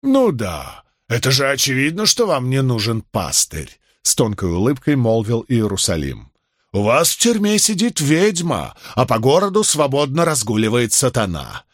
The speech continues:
Одному Богу известно, какие еще нечестивые дела тут творятся. Само собой, вам не нужен пастырь. Что вам нужно, так это второе пришествие». Его темные глаза впились в Бидвелла из-под нависших век.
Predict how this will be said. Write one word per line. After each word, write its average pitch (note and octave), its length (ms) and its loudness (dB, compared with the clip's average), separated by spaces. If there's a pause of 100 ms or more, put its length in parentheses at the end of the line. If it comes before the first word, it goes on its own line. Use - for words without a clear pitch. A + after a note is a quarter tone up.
(220)
Одному F#3+ 360 2
Богу C#4+ 400 2
известно, G#3 520 0
какие E3+ 400 0
еще E3 360 2
нечестивые B2+ 680 0
дела C#3+ 340 2
тут D3+ 280 -2
творятся. A#2+ 840 -2 (220)
Само C#3+ 360 2
собой, F3 480 2
вам B2+ 340 -2
не C#3 140 0
нужен A#2 540 0
пастырь. - 760 -2 (240)
Что - 220 0
вам D#3 200 2
нужно, A#3 520 2
так G#3 240 -2
это G3 180 0
второе F3 460 2
пришествие». F#2+ 920 -2 (560)
Его A#2+ 240 2
темные A2+ 360 0
глаза A2 440 2
впились C3+ 680 0
в G2 80 -8
Бидвелла C#3 640 0 (160)
из-под B2 360 0
нависших G#2+ 560 -2
век. - 360 -4